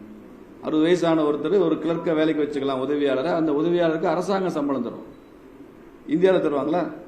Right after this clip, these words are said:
அப்போ ஒவ்வொரு நாட்டுக்கும் தனித்தனி கலாச்சாரம், பாரம்பரியம் இருக்கு.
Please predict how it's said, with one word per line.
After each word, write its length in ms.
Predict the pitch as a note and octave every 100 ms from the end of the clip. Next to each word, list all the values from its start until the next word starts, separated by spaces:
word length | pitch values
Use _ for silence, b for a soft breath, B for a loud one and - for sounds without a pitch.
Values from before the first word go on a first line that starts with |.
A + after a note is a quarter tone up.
| - - - - - - - - - - - - - - - - -
அப்போ 160 | E3+ A3 A#3+ D#3+ E3+
ஒவ்வொரு 280 | G3 A#3 G#3+ F#3
நாட்டுக்கும் 520 | A3 - A3 A#3+ A#3
தனித்தனி 320 | F#3+ F#3+ F#3+ F#3+
கலாச்சாரம், 580 | E3 F3 F3 E3 D#3 D#3 D3
பாரம்பரியம் 520 | D3+ D3+ D3 C#3 C3
இருக்கு. 220 | G#2 -